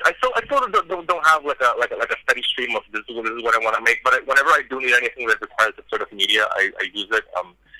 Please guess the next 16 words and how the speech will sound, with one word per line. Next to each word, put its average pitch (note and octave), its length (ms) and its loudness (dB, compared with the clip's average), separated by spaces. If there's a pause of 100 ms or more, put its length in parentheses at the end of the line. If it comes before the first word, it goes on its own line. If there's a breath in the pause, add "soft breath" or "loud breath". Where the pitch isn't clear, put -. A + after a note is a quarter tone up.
(1300 loud breath)
I, A#2 300 2
I B2+ 80 4
made, D#3+ 180 4
I D3+ 40 4
recorded G3+ 380 2
an C#3+ 180 -10
album, A2+ 320 0 (360)
um, G2 400 0 (260)
in G2 760 -8 (540)
December. A2+ 720 0 (100)
It's, A2 240 4
it's A#2+ 160 0
a A#2+ 80 -6 (140)
split D3+ 280 -2
between C3 460 -4
comedy D3 640 2